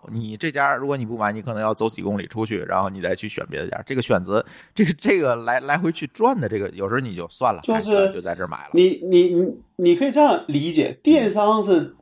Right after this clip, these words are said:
Speaker 2: 非常在意回头客的。
Speaker 1: 嗯。对，粘性，
Speaker 2: 因为它吸-
Speaker 1: 对吧？复购率。
Speaker 2: 它吸引，吸引，它吸引新客的成本很高，它必然要希望说你这个，这个人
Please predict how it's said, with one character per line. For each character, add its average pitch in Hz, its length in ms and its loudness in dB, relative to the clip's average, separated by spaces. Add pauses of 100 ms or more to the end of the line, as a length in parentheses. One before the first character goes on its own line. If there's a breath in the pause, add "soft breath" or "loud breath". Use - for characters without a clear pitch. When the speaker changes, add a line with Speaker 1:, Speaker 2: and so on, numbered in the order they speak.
(120)
Speaker 2:
非 302 220 4
常 156 300 2
在 190 260 4
意 143 100 4
回 139 220 2
头 135 180 0
客 143 220 2
的。 127 60 -6
Speaker 1:
嗯。 - 100 -16 (380 soft breath)
对， 120 100 0 (500)
粘 104 160 -2
性， 185 140 0 (140)
Speaker 2:
因 247 320 2
为 294 100 6
它 269 140 4
吸- - 260 -2
Speaker 1:
对 - 0 -
吧？ 185 60 2
复 170 60 2
购 165 60 4
率。 254 240 0
Speaker 2:
它 254 220 2
吸 240 220 -4
引， 180 160 6
吸 262 260 2
引， - 320 0
它 226 220 4
吸 240 220 -4
引 180 180 4
新 240 260 -2
客 226 180 2
的 135 260 4
成 151 200 -2
本 160 100 0
很 123 240 -4
高， 120 380 0 (300 loud breath)
它 196 100 4
必 233 300 0
然 143 320 4
要 160 280 4
希 175 180 -2
望 165 120 6
说 165 100 2
你 135 140 2
这 147 100 2
个， 156 260 4 (300)
这 196 120 6
个 151 100 8
人 135 280 4